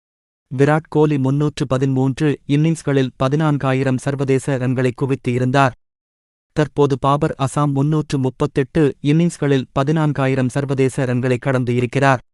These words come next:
பாபர் அசாம் மற்றொரு முக்கிய சாதனையை முறியடிக்கும் வாய்ப்பை தவறவிட்டு இருக்கிறார். சர்வதேச டி இருபது போட்டிகளில் அதிக ரன்கள் குவித்த வீரர்கள் பட்டியலில் தற்போது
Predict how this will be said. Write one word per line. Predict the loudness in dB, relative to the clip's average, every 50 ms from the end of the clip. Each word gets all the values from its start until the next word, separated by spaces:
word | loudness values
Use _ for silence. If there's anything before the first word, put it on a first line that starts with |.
| _ _ _ _ _ _ _ _ _ _ _ _ _ -2
பாபர் | 0 2 2 2 0 -2 -4 -4
அசாம் | -6 -6 -2 -2 -2 0 0
மற்றொரு | 0 -2 -2 -2 -2 0 0
முக்கிய | 0 -2 -2 -2 -2 -2 -2
சாதனையை | -2 -2 -4 -2 -2 -2 -2 0 -2 -2
முறியடிக்கும் | -2 -2 -2 0 0 0 0 0 -2 -2 -2 -2
வாய்ப்பை | 0 0 0 0 0 -2 -4
தவறவிட்டு | -2 -2 -2 -2 -2 -2 -2 -4 -2 -2 -2
இருக்கிறார். | 0 -2 -2 -2 0 2 2 2 0 -2 _ _ _ _ _ _ _ _ _ _ _ _ _ _ _ -10
சர்வதேச | -2 0 0 0 2 0 2 2 0 0 0 -4 -4
டி | -4 -4 -4
இருபது | -2 -2 -2 -2 -4 -4
போட்டிகளில் | -2 -4 -4 -4 -4 -2 0 0 0 0 -2 _
அதிக | -4 -2 -2 0 0 0 0
ரன்கள் | 2 0 0 0 -2 -2 -2
குவித்த | -2 -2 -2 -2 -2 -4 -2
வீரர்கள் | 0 0 0 0 0 -2 -2 -2 -2
பட்டியலில் | -4 -6 -4 -4 -4 -2 -2 -2 -2 -2
தற்போது | -4 -6 -6 -2 -2 -2 0 0